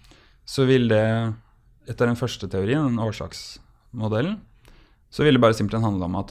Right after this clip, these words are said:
du forårsaket dette barnets eksistens, og følger foreldreforpliktelse på kjøpet. Ehm, så er det en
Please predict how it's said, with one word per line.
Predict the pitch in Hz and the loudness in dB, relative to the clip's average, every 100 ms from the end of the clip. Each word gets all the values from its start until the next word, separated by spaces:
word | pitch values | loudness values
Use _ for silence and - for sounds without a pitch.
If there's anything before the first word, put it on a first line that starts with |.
| 107 | -6
du | 101 | -6
forårsaket | 98 90 76 95 92 104 95 | -4 -4 -4 -8 -6 -6 -6
dette | 95 | -6
barnets | 82 - | -8 -10
eksistens, | 101 107 117 135 117 - | -12 -8 -2 0 -2 -4
og | 104 | -6
følger | - 98 87 95 101 | -4 -4 -6 -10 -10
foreldreforpliktelse | 101 113 98 92 92 98 92 - 98 104 | -10 -6 -6 -8 -12 -14 -16 -14 -16 -14
på | 107 | -12
kjøpet. | 101 - - 156 _ _ _ _ _ _ | -10 -10 -12 -14 _ _ _ _ _ _
Ehm, | 113 113 110 110 110 110 110 110 107 107 - _ - - | -6 -2 0 0 -2 -2 -2 -2 -4 -6 -10 _ -20 -14
så | 120 117 | 0 4
er | 104 | 4
det | 98 | 4
en | 98 | 2